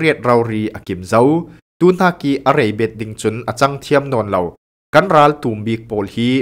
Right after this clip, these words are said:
chol ha dam chan le, chan vau tha tha an nga nak ding rang chan tha pe non ding kan si lo. Kan ral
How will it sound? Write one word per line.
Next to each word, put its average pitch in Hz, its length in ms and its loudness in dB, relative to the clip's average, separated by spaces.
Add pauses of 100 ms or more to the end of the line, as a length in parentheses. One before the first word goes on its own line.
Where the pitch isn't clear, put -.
(340)
chol 123 140 2 (100)
ha 117 140 4
dam 117 240 0
chan 117 340 2
le, 117 140 2 (320)
chan 127 220 2
vau 160 220 4
tha 151 120 2 (120)
tha 110 120 -4 (140)
an 147 160 -4
nga 123 100 0 (120)
nak 113 200 -2
ding 104 220 -8
rang 104 180 -8 (120)
chan 131 200 4
tha 131 140 0 (120)
pe 131 100 0
non 123 260 -4
ding 131 180 -4 (100)
kan 123 140 -2
si 123 160 -2
lo. 101 160 0 (340)
Kan 165 200 2
ral 123 160 6